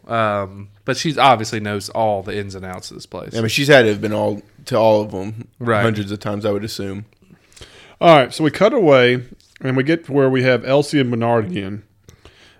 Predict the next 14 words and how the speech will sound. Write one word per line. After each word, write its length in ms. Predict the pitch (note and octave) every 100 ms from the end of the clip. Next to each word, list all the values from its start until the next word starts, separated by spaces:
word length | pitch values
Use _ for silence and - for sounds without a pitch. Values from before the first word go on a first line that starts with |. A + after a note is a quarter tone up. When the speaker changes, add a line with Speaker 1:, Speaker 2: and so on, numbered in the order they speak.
| -
Speaker 3:
And 720 | C3+ C3 C3 C3 B2+ A#2 A2+ _ _ _ _ _ _ _ _ _ - - - -
they, 720 | C3 C3+ F#3 F#3 D#3+ D3 C3 -
um, 540 | - B2 B2 A#2+ A2+ - -
this, 260 | C3+ D#3+
this 340 | E3+ C#3 C3+ A#2
is 60 |
another 280 | C3 C3 E3+
timeline 480 | - C#3 B2+ B2+ B2
where 100 | B2+
they're 340 | G#2 A#2+ C3 C#3
at 120 | C3
the 60 |
train 280 | C3+ C#3+ C3+
tunnel 300 | A2+ G2+ -